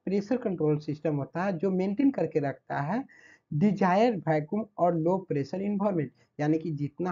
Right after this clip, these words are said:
हम लोग के desire है, ज़रूरत है, ट्यूब के अंदर में प्रेशर या vacuum, उसको वह maintain करके रखता है प्रेशर control।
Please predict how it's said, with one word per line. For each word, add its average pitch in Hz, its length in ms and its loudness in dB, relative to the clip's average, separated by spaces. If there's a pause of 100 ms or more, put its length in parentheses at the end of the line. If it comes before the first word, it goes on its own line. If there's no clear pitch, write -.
हम 151 140 0
लोग 147 140 -4
के - 80 -2
desire 131 500 -2
है, 175 180 0
ज़रूरत 139 400 -2 (100)
है, 196 140 4 (420)
ट्यूब 208 260 4
के 220 60 4 (160)
अंदर 180 220 2
में 214 120 2
प्रेशर 202 580 0
या 139 260 -2 (280)
vacuum, 190 420 2 (300)
उसको 156 380 0
वह 160 140 4
maintain 160 420 0
करके 135 300 -6
रखता 131 320 -6
है 185 140 -2 (140)
प्रेशर 143 420 -4 (200)
control। 120 480 -4